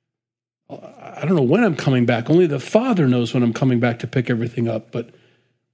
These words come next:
you've been purchased. Don't know that." And that helps. It helps hopelessness in this world. It helps loneliness.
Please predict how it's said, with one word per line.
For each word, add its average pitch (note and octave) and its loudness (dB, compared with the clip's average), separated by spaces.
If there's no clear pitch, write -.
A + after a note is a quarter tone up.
you've A#2 -6
been A#2 0
purchased. - -4
Don't C#3+ 0
know C3+ 2
that." C#3+ -2
And B2+ -4
that C#3+ 0
helps. - -2
It C3 -2
helps F3+ 0
hopelessness - -2
in C#3 0
this C3+ -2
world. D3+ 0
It C#3+ 0
helps F3+ 2
loneliness. F3 0